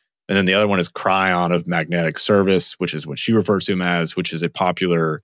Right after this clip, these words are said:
um, contactee, extraterrestrial, or angelic being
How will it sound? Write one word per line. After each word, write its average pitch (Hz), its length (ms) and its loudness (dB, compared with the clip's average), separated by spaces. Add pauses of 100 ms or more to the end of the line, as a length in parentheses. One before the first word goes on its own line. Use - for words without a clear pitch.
(380)
um, 78 600 0 (200)
contactee, 87 760 0
extraterrestrial, 82 840 -2
or 73 400 0
angelic 82 500 0
being 78 520 -4